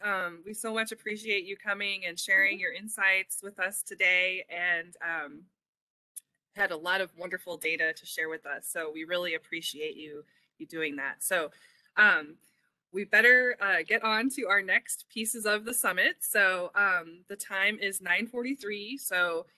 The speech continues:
Speaker 1: you have about seven minutes to take a quick break, grab some coffee or whatever your caffeinated beverage of choice is, and join one of our fabulous breakout session presentations. Up next, we have two blocks of breakout sessions,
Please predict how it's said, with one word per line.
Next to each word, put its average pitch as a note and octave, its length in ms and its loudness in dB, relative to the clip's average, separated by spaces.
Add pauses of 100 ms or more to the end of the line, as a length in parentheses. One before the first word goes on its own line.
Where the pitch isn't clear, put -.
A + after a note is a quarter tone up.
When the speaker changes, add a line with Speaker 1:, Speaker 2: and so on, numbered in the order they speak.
(140)
Speaker 1:
you G#3 140 -4
have F#3 460 4 (100)
about - 260 -8
seven A3 340 0
minutes A3+ 300 -6
to - 80 -12
take F#3+ 180 -4
a F#3+ 60 -2
quick D#4+ 220 -2 (100)
break, G#3+ 320 2
grab G3 260 6
some A#3+ 160 -6
coffee G#3+ 560 0 (300)
or G3 320 4
whatever G3 380 2
your F#3 360 2
caffeinated G3 440 0
beverage G3+ 300 -2
of G#3+ 80 -12
choice F#3 300 -4
is, F3 360 -4
and F#3 240 -4
join G3 240 0
one G3 100 -8
of G3 80 -4
our F#3+ 240 -4
fabulous G3+ 460 -2
breakout F3+ 400 0
session F3+ 280 -10
presentations. E3+ 800 -10 (960)
Up G#3 100 -4
next, G#3+ 340 4
we A#3 120 -6
have F#3+ 280 4
two D4+ 220 -8
blocks A3 380 -2
of G#3+ 100 -12
breakout F#3 440 0
sessions, F#3 580 -8